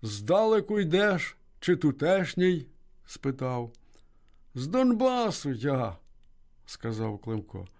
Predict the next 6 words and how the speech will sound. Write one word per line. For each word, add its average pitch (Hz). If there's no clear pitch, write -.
«А, 214
землячок! 202
Посіль, 240
кажеш?» 113
Климко 123
кивнув. 110